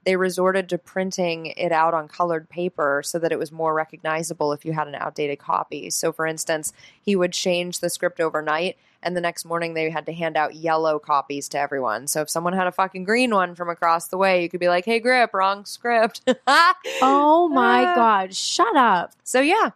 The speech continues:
Speaker 2: He was a dick.
Speaker 1: So, yeah. Jack talked about that in this documentary I was telling you about. Yeah. Um, and then this is fun, but I think it's kinda, like, common knowledge,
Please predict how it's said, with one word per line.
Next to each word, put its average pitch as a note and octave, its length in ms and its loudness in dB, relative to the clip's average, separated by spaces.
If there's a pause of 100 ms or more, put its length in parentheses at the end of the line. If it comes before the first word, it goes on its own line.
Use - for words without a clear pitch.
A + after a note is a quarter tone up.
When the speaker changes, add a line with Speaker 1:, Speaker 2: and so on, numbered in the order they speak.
(120)
Speaker 2:
He E4 140 2
was D4 140 0
a F#3+ 60 0
dick. - 380 -6 (240)
Speaker 1:
So, G3+ 260 0
yeah. G#3+ 260 0 (640)
Jack G3+ 300 2
talked E3+ 260 0
about E3 220 0
that D3+ 280 2
in A3+ 140 -4
this A3 140 -4
documentary B3 500 0
I D3 100 2
was D#3+ 120 -4
telling - 220 -10
you G#2 60 -6
about. - 260 -4 (360)
Yeah. F4 240 2 (600)
Um, C4+ 480 2 (140)
and C#4 200 0
then C#4+ 440 0 (340)
this G4 200 0
is A4 160 -4
fun, G3+ 520 -2 (220)
but G#3+ 120 2
I G#3 80 2
think A3 200 -6
it's G#3+ 140 -4
kinda, F#3 280 -2
like, D#3 180 -2
common E3+ 420 0
knowledge, D#3 840 0